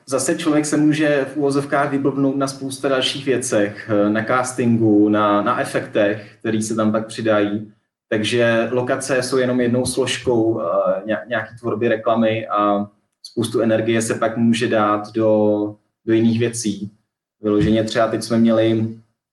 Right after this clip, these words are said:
klienta, kde jsme dělali tři D modelaci objektů. To znamená, že se natočí záběr a ty do něj pak vkládáš nějaký objekt, který tam vůbec není. A to byla třeba strašně zajímavá věc, která je vyloženě postprodukční, která se dělá, až když se to natočí.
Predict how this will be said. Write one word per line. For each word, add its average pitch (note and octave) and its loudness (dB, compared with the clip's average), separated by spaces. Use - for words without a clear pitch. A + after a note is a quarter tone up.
klienta, A2+ 2
kde G#2+ 2
jsme A2 0
dělali A2 0
tři A#2 -6
D A2+ 0
modelaci A#2 0
objektů. B2 -2
To G#2+ -6
znamená, G#2+ 0
že A2 -2
se - -2
natočí A2 -2
záběr A2+ 0
a - -2
ty A2+ -2
do A2 2
něj A2 2
pak A2+ -2
vkládáš A2 0
nějaký A2 0
objekt, A2 0
který A2 0
tam A2+ -2
vůbec A2 -4
není. A2 0
A - -18
to G#2+ -4
byla G#2+ 2
třeba A2 -4
strašně A2+ -4
zajímavá A2 2
věc, A#2 0
která G2+ 0
je A2 0
vyloženě A2 0
postprodukční, A#2+ -2
která G#2 0
se G#2+ -4
dělá, G#2 2
až G#2 -4
když G#2+ -4
se G#2+ -2
to A2 -2
natočí. G#2+ -2